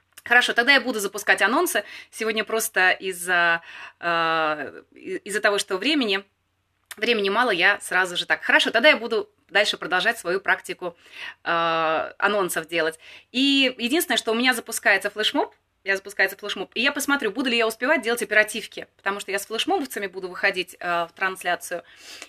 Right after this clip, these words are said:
и, и не знаю, хватит ли меня еще на рубрику «Оперативка». Ну, посмотрим.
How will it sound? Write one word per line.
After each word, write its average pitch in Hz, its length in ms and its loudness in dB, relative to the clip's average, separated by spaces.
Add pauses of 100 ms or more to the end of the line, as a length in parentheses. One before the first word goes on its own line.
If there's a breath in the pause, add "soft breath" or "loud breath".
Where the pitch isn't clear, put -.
(140 loud breath)
и, 208 480 0
и 233 140 0
не 254 120 2
знаю, 254 200 6
хватит 247 300 2
ли 226 60 0
меня 208 160 2
еще 202 160 0
на 208 140 2
рубрику 220 300 -4
«Оперативка». 208 500 0
Ну, 202 100 -2
посмотрим. - 520 -2